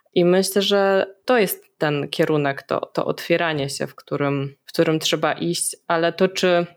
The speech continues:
jakieś muzeum jest w stanie ten kierunek realizować, niestety jest też związane właśnie z tymi pieniędzmi, bo żeby móc pokazywać się w mediach społecznościowych, potrzebujemy działu, który to będzie robił, bo każdy, kto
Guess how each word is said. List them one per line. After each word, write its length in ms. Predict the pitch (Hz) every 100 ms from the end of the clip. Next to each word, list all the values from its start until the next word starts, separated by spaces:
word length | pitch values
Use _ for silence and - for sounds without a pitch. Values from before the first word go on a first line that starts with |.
| _ -
jakieś 360 | 165 170 160
muzeum 420 | 165 165 170 170
jest 140 | 170 -
w 40 |
stanie 360 | - 165 156 151
ten 200 | 151 151
kierunek 440 | 156 156 156 151
realizować, 600 | 160 156 156 160 160 180
niestety 440 | 180 - 190 - 190
jest 240 | 190 -
też 300 | 185 175 - 196
związane 380 | 208 220 202
właśnie 380 | 190 185 175 185
z 180 | 180 -
tymi 280 | 185 175 175
pieniędzmi, 680 | 190 247 226 175 - 156 147
bo 200 | 151 151
żeby 300 | 160 156 156
móc 380 | 165 165 - -
pokazywać 640 | 160 160 151 160 151 151
się 80 | 160
w 40 |
mediach 360 | 156 147 143 -
społecznościowych, 1120 | - 147 143 147 151 - 147 139 151 185 - -
potrzebujemy 640 | 175 - 165 160 156 160
działu, 360 | 156 208 175 151
który 360 | - 151 151
to 180 | 147 147
będzie 420 | 135 143 139 147
robił, 500 | 143 143 143 139 135 -
bo 220 | 147 143
każdy, 760 | 143 165 156 - - 147 143 135
kto 220 | -